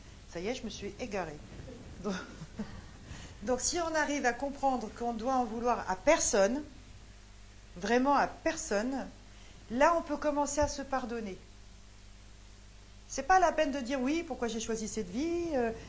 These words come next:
c'est pas possible, personne ne m'aime là-haut, je suis, euh, larguée, euh, y a, y a pas de Dieu, y a pas d'ange, y a pas de »,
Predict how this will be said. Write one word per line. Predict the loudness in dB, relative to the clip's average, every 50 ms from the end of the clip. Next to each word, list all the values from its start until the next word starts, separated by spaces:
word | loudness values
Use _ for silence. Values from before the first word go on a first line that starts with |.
| -14 -8
c'est | -6 -4
pas | 0 0 0
possible, | 0 0 -2 -2 -2 -2 -2 0
personne | 0 0 0 0 -2 -2 -2
ne | -2
m'aime | 0 0 0 0 2
là-haut, | 4 4 6 6 6 4 4 4 2 0 0
je | -2 -4 -2
suis, | -2 -4 -4 -4 -2 0 2 2
euh, | 4 4 2 0 -2 -6 -14 -16 -10 -4
larguée, | 2 6 6 6 4 4 2 4 4 4 4 2 2 2 2
euh, | 4 4 4 2
y | 2 0 0
a, | 2 2
y | 0 0
a | 0
pas | 2 0 0
de | 0 -2
Dieu, | -6 -4 -4 -2 0 0 0 0 0
y | 0 0
a | 0
pas | 2 2 2 2
d'ange, | 2 2 0 2 2 0 -2 -2
y | -2 -2
a | 0
pas | 0 0 0
de », | 0 -2 -6 -6